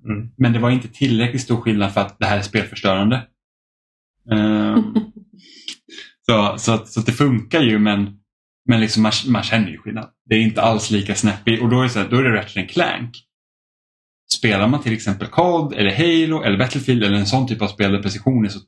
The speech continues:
Speaker 2: tydligt, varenda liksom millisekund lagg kommer typ kännas.
Speaker 3: Men
Speaker 1: Ja,
Speaker 3: det
Speaker 1: men
Speaker 3: finns ju också spel som är betydligt lättare att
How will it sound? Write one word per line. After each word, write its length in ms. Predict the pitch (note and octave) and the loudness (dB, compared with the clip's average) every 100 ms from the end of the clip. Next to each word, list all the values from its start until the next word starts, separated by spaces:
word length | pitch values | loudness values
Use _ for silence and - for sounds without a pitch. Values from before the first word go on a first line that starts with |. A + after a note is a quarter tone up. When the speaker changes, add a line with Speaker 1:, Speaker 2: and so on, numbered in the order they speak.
| - | -2
Speaker 2:
tydligt, 320 | G2+ G#2+ - - - | 0 -2 -8 -20 -6
varenda 480 | A#2 A2+ B2 G#2 B2 | -2 0 0 0 0
liksom 500 | C3 A#2+ - G2 F#2+ - _ _ _ _ _ _ _ - | -2 -2 -2 0 -2 -6 _ _ _ _ _ _ _ 0
millisekund 600 | A2 G#2+ F#2+ F2 - A2 | 2 2 0 -2 0 0
lagg 320 | G2+ A#2 G2 - | 2 0 0 -4
kommer 200 | G2 F#2 | -4 -4
typ 160 | - | -6
kännas. 420 | - F2+ F#2+ - _ _ _ _ _ _ _ | -6 -2 -4 -6 _ _ _ _ _ _ _
Speaker 3:
Men 80 | G3+ | 2
Speaker 1:
Ja, 40 | |
Speaker 3:
det 60 | D#3+ | 2
Speaker 1:
men 40 | G3 | 2
Speaker 3:
finns 100 | G3 | 2
ju 60 | A3 | 0
också 200 | A3 F3+ | -2 -6
spel 380 | - F3 D#3+ | -2 0 0
som 320 | F3 F3 E3 D#3+ | -2 -2 -2 0
är 420 | D#3+ D#3 D#3+ D#3+ | 0 2 0 -4
betydligt 460 | E3+ - A3 E3 E3 | -6 -2 0 0 -2
lättare 560 | E3+ - - E3 E3 E3+ - _ _ _ _ _ | -4 -6 -2 0 0 -2 -8 _ _ _ _ _
att 220 | F#3 F3+ | -20 -20